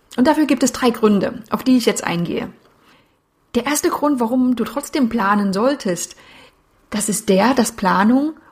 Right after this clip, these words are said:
und Pläne Auswirkungen klar machen. Stell dir vor, es wurde geplant, dass bestimmte Aktivitäten zu bestimmten Terminen stattfinden sollen.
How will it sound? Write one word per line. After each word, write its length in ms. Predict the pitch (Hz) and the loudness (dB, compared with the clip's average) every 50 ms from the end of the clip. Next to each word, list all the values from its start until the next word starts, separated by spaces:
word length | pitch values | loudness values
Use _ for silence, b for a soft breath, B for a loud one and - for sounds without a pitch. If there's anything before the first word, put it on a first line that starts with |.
| B | B
und 180 | - 214 220 214 | 0 0 0 0
Pläne 460 | - 196 190 180 175 185 196 220 - | -2 -4 -2 -2 0 0 0 0 2
Auswirkungen 720 | 240 269 320 320 - - 196 175 170 - - 180 170 175 175 | 2 0 0 0 0 2 2 2 2 0 -2 -4 -2 -2 -4
klar 280 | - - 180 175 175 | -4 -4 -4 -4 -4
machen. 500 | 175 180 175 - - 226 226 - - - _ _ _ _ _ _ _ _ _ _ _ _ _ _ _ B B B B B B 277 254 | -4 -6 -8 -8 -8 -8 -8 -8 -10 -18 _ _ _ _ _ _ _ _ _ _ _ _ _ _ _ B B B B B B -12 -8
Stell 180 | - - 349 330 | -2 0 0 2
dir 120 | 277 240 | 2 0
vor, 260 | - - 320 359 240 | 0 0 0 2 2
es 100 | - - | 0 0
wurde 200 | 214 269 254 277 | 0 0 0 0
geplant, 540 | - 262 - - 175 185 220 269 302 302 262 | -2 -4 -2 0 0 2 2 2 0 2 0
dass 100 | 220 - | -2 -2
bestimmte 400 | - 214 - 269 269 294 294 - | -2 -4 -2 -2 -2 0 0 -2
Aktivitäten 760 | - - - - 220 190 190 190 - 214 247 269 269 277 233 | -4 -4 -2 -2 -2 -2 -2 -2 0 0 0 0 0 -2 -2
zu 100 | - 202 | -2 -2
bestimmten 440 | 170 190 - - 247 254 254 247 226 | -6 -4 -2 0 0 0 2 0 -2
Terminen 440 | 220 220 185 180 202 214 220 214 208 | -2 0 0 0 2 2 2 0 0
stattfinden 600 | - - 180 - - - - 185 170 175 180 170 | -2 -4 -6 -8 -8 -6 -6 -6 -4 -4 -4 -4
sollen. 380 | 175 170 165 - - - 185 | -4 -4 -4 -4 -8 -10 -12